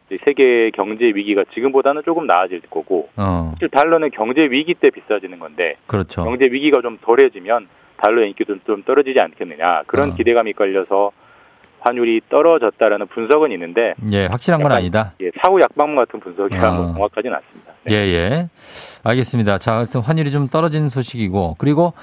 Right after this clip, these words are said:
Speaker 2: 어, 카타르 월드컵이 이제 곧 개막인데 십일월
Speaker 1: 네.
Speaker 2: 이십 일이에요. 어, 이, 여기에 지금 뭐 인권 논란이 뜨겁다고요?
Speaker 1: 그 카타르 월드컵이 다음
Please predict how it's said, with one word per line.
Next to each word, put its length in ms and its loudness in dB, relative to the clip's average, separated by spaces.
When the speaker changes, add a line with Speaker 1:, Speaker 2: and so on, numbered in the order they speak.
Speaker 2:
어, 140 0
카타르 340 0
월드컵이 560 2
이제 120 0
곧 200 0
개막인데 760 0
십일월 520 2
Speaker 1:
네. 40 0
Speaker 2:
이십 320 2
일이에요. 640 2
어, 220 0
이, 320 2
여기에 480 2
지금 260 0
뭐 600 2
인권 560 4
논란이 420 4
뜨겁다고요? 720 -2
Speaker 1:
그 120 -14
카타르 380 0
월드컵이 960 2
다음 400 0